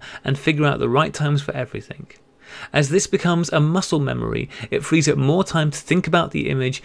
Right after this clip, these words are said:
and evaluate it even during the processing. For example, my setup is a one-to-two dilution of Kodak Dectol,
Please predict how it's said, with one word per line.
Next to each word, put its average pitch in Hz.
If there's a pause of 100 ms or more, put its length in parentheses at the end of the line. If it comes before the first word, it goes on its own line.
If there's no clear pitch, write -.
(180)
and 147
evaluate 139
it -
even 180
during 160
the 151
processing. 131 (580)
For 220
example, 160 (360)
my 143
setup 143 (320)
is 139
a 131
one-to-two 165
dilution 143
of -
Kodak 135
Dectol, 147